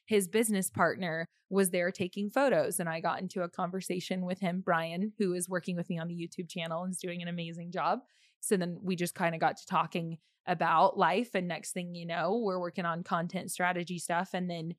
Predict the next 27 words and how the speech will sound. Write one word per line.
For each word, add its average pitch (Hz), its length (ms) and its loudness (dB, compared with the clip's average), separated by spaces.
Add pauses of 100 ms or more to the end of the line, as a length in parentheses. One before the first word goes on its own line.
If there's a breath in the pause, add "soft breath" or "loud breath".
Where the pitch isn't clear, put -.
(160)
Yash 185 460 0
works 180 320 -4
with 175 300 -2
Brian 165 480 -2
and 165 240 -4
he's 160 220 -8
more 165 200 -2
on 160 140 2
the 156 60 -4
podcast 165 500 0
side 160 200 0
of 165 120 -2
things. 196 400 -2
And 190 160 0
so 170 280 0 (260)
Brian 180 260 4
and 175 140 -2
I 165 140 -2
are 165 60 2
sitting 170 280 -2
down 160 180 0
talking 175 300 -2
about 160 140 0
YouTube, 226 440 -2
and 190 100 4
Brian 165 280 0
goes 160 280 0